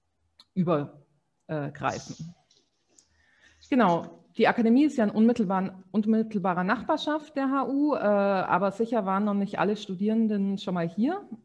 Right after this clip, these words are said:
äh, entweder wegen Corona oder einfach, weil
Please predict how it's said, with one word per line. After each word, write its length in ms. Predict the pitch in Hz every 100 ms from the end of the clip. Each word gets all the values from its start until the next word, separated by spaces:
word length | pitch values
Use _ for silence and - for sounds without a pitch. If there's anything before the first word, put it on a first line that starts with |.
| _ -
äh, 320 | 185 185 180 - - _ _
entweder 340 | 190 202 190
wegen 160 | 180 180
Corona 560 | 190 175 180 240 262 -
oder 200 | 190 -
einfach, 480 | 196 - 190 - - _ _ _ _ _ _ -
weil 400 | 175 180 175